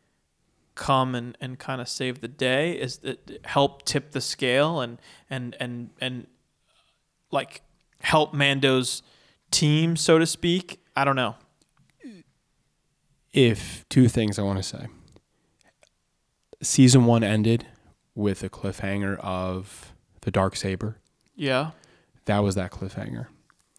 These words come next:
Speaker 2: Cliffhanger for season two, or how it's, what, you know, maybe it does have a, you know, a, a, a hap-, not a happy ending, but, like, a, a, okay, we know now, a perfect setup of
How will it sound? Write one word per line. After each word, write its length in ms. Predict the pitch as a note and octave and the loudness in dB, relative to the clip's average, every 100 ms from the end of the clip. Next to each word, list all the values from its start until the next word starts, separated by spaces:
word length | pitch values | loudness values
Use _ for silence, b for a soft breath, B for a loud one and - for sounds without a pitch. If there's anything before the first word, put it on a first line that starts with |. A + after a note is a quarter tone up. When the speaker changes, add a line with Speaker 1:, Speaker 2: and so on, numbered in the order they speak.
| b b b b b b _ _ _ _ _ - | b b b b b b _ _ _ _ _ -12
Speaker 2:
Cliffhanger 680 | - A#2 A2+ G#2 G#2 G2 G2 | -2 0 0 0 0 0 -2
for 120 | - | -6
season 380 | - G#2+ F#2+ F#2+ | -4 -4 -2 -6
two, 420 | - G#2 A2+ B2 - _ _ _ _ _ _ _ _ _ _ | 0 4 4 2 -8 _ _ _ _ _ _ _ _ _ _
or 120 | G#2+ | -2
how 180 | G2 G2 | 0 0
it's, 140 | F#2+ - - | -2 -6 -6
what, 320 | G#2 G#2+ G#2+ | -2 -2 -2
you 60 | G2+ | -2
know, 240 | G2 G2+ | -2 -2
maybe 260 | G#2 A2 A2 | -2 2 2
it 60 | |
does 180 | G#2 G#2 | 0 -2
have 220 | G#2+ G#2 | -2 -2
a, 160 | G2 F#2+ b b b b - | -4 -6 b b b b -8
you 100 | G2 | -4
know, 220 | F2+ E2+ | -4 -6
a, 180 | D#2+ - | -8 -10
a, 440 | F#2+ F#2 F2 F#2 F#2 | -6 -4 -4 -4 -6
a 20 | |
hap-, 320 | - G#2+ - | -4 -6 0
not 180 | A#2 G#2+ | 0 0
a 40 | |
happy 340 | F#2+ G2 F#2 G2 | -2 -8 -8 -6
ending, 240 | F#2+ G2 | -6 -6
but, 100 | F#2+ | -6
like, 200 | F#2+ F#2+ | -10 -10
a, 340 | F2+ F2 F2+ F2 _ - | -10 -10 -10 -12 _ -4
a, 40 | G#2 | -4
okay, 340 | - F2+ F2 - _ _ _ - | -4 -8 -10 -18 _ _ _ -4
we 80 | G#2 | -2
know 280 | G2 F#2+ F#2+ | 0 0 0
now, 340 | G2 G2 G2 | -2 -2 -6
a 200 | A2 - | -8 -6
perfect 380 | - A2 G#2+ - | 0 0 0 -4
setup 440 | G#2 G2+ G2 - | -2 0 -2 -4
of 460 | - F#2+ F#2 F#2 | -8 -6 -6 -8